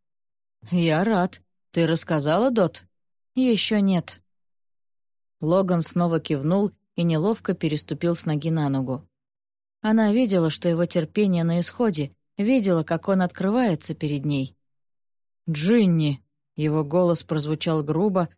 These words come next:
как шорох наждачной бумаги, как хруст гравия под колесами грузовика. Имя, произнесенное таким тоном, вырвало из нее слова само собой. "Я тоже тебя хочу", призналась она,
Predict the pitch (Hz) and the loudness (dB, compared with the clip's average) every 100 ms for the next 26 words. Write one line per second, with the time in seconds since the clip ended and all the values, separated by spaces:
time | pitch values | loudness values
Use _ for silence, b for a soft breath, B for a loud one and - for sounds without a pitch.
0 | _ - 165 - - 190 190 - 165 156 | _ -4 -4 -4 -2 0 0 0 -2 -2
1 | 156 156 - 160 156 160 143 135 131 - | -2 -2 -4 -4 -2 -2 -2 -4 -8 -10
2 | _ _ _ _ _ _ - 202 190 - | _ _ _ _ _ _ -4 -2 -2 -4
3 | 190 220 220 - 156 175 170 202 220 220 | 0 2 0 -4 -6 -2 0 0 2 0
4 | 214 202 185 - 160 180 - 180 175 160 | 0 -2 -6 -2 0 0 0 -2 -2 -2
5 | 156 160 160 160 135 - _ _ _ _ | -4 -4 -4 -4 -6 -10 _ _ _ _
6 | _ _ _ _ _ 254 254 233 196 190 | _ _ _ _ _ 2 4 4 2 0
7 | 196 180 196 - 233 208 185 190 180 214 | 0 0 0 0 2 2 0 -2 -2 -2
8 | 180 240 226 190 160 _ _ 147 160 196 | 0 2 2 2 0 _ _ -4 0 2
9 | 190 185 175 165 170 165 180 - 165 156 | 2 2 2 2 0 0 0 0 -2 0
10 | 180 - 160 170 - 170 156 139 - _ | -2 -2 -4 -2 -2 -4 -2 -4 -8 _
11 | _ _ _ _ _ 277 285 269 - 302 | _ _ _ _ _ -4 -2 -2 0 2
12 | 277 233 240 202 208 - 202 - 202 185 | 2 0 -2 0 0 -2 -2 0 0 -2
13 | _ _ - 185 180 185 175 170 175 185 | _ _ -4 0 2 2 2 0 0 2
14 | 214 | 0